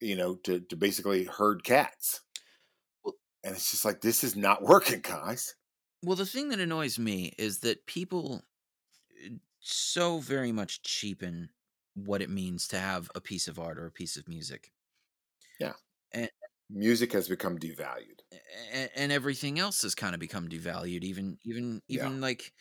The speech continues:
Speaker 2: small film. Like, yes, we still have the Tribeca Film Festival and all that stuff, and there, there is still money to be made in film. But, like, when you look at the small guys, y-, there's really nothing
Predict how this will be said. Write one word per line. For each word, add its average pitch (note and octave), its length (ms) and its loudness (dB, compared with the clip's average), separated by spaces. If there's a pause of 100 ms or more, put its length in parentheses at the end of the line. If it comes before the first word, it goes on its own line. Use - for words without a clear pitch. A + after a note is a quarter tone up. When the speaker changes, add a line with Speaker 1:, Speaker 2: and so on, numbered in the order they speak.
(200)
Speaker 2:
small D3+ 320 -2
film. E3+ 280 -4
Like, F#2+ 200 -8
yes, A#2+ 240 0
we F2 80 -6
still A2+ 220 0
have F#2 260 -4 (340)
the F#2+ 80 -6
Tribeca F2 400 -2
Film D3 300 -2
Festival G#2 520 -2
and F#2 80 -4
all F2+ 120 -6
that G#2 200 -6
stuff, G2 280 -6
and F2 100 -6
there, G2+ 160 -4 (260)
there A2+ 160 0
is A2+ 220 -2
still A2+ 540 -2 (840)
money A2 380 -2
to F#2 140 -6
be F#2+ 120 -4
made F2+ 480 -6
in D#2+ 380 -10
film. A#2 400 -6
But, B1+ 100 -6
like, F#2+ 200 -4
when B2 100 -4
you A#2+ 140 -2
look C3 200 -2
at - 120 -6
the - 80 -12
small E3 380 -6
guys, F#2 540 -6
y-, - 120 -18 (160)
there's A#3 200 0
really B3 220 -4
nothing G#3 480 -2